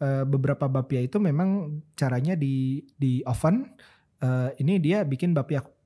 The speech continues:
kukus. Atau beberapa produk lain, misalnya ada brownies. Nah, ada brownies kan biasanya di oven. Ini brownies kukus. Nah, itu contoh buat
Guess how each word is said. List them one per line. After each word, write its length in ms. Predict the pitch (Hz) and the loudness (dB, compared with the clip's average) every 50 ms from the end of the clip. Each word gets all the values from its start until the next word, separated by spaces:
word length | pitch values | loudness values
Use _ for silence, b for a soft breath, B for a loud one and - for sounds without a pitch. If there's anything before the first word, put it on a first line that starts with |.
| _ _ _ _ _ | _ _ _ _ _
kukus. 400 | - - 170 - 214 202 185 196 | -4 -4 0 4 6 6 6 4
Atau 480 | - 131 117 113 - 180 190 202 196 190 | 0 -6 -8 -4 0 2 2 4 2 2
beberapa 560 | 165 147 147 143 135 143 147 147 - 151 147 147 147 147 147 147 147 147 147 147 147 147 143 127 B B B B B B B B B B _ _ - | 2 2 0 2 2 0 -2 -2 -2 -2 0 0 0 0 0 0 0 0 0 0 0 -2 -2 -4 B B B B B B B B B B _ _ -2
produk 380 | - 156 151 151 156 165 160 | 0 2 2 2 2 2 2
lain, 100 | 185 202 | 2 2
misalnya 400 | 190 185 175 - 190 196 196 180 | 2 0 0 0 0 0 0 0
ada 220 | 165 156 170 170 170 165 165 165 165 165 170 - - - _ _ _ _ _ _ _ _ - - - - | 0 2 2 2 2 2 2 2 0 0 -2 -4 -8 -16 _ _ _ _ _ _ _ _ -20 -20 -10 -4
brownies. 720 | 180 139 151 185 185 190 196 233 233 190 - - - - - - | 0 4 6 8 8 8 6 6 4 4 2 2 -2 -4 -4 -4
Nah, 240 | 127 120 120 117 127 | -6 -6 -4 -4 0
ada 80 | 139 | 0
brownies 400 | 160 151 139 151 156 185 208 - | 0 2 2 2 2 2 2 0
kan 80 | 240 240 | 0 0
biasanya 320 | 214 185 170 175 196 233 | 0 0 0 0 -2 -2
di 80 | 214 180 | 0 0
oven. 480 | 127 127 - - 175 160 147 131 120 123 | 0 -2 -2 -2 -2 -2 0 -2 -4 -2
Ini 240 | 139 170 196 175 | -2 0 0 2
brownies 400 | 147 139 160 160 160 160 170 170 | 2 4 4 4 4 4 2 0
kukus. 320 | - - 160 - 202 185 190 | 0 -2 0 0 0 0 0
Nah, 80 | 147 | -2
itu 160 | 123 127 180 175 | -4 -2 -2 -2
contoh 320 | - 143 127 127 170 175 - B B B B B B B B - | -2 -2 -2 0 0 -2 -2 B B B B B B B B -2
buat 560 | 139 127 127 131 147 165 180 175 - - | 0 0 2 4 4 2 2 0 -2 -16